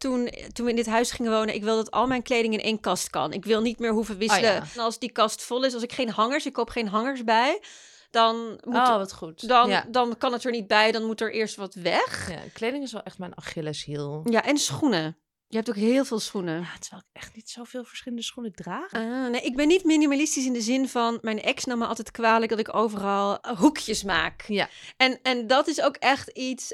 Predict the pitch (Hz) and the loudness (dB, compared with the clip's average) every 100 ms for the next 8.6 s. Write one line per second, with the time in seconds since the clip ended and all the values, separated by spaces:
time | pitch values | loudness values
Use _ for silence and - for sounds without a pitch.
0 | - 226 226 226 226 240 233 - 233 220 | -2 0 2 0 0 -2 -2 -6 -2 2
1 | 208 208 226 - 214 214 226 - 226 - | 2 2 -2 -10 -8 -2 -2 -2 -10 0
2 | 339 349 339 302 - 294 247 285 240 220 | 4 8 8 6 2 0 4 4 4 2
3 | 277 240 262 247 247 - 185 220 247 262 | 0 0 -2 -2 -2 -8 -4 -2 0 0
4 | 247 - 240 - 262 233 226 226 226 - | -2 -6 -6 -4 -2 0 2 4 2 -2
5 | - - 226 - 226 214 214 175 160 151 | -12 -4 -4 4 6 6 4 2 -6 -8
6 | 156 226 208 185 180 156 156 160 185 240 | 0 6 6 6 2 2 6 4 4 4
7 | 233 - - 302 302 262 240 247 262 226 | 4 2 0 6 8 8 6 4 4 4
8 | 208 - 233 233 226 226 | 2 0 0 2 0 -2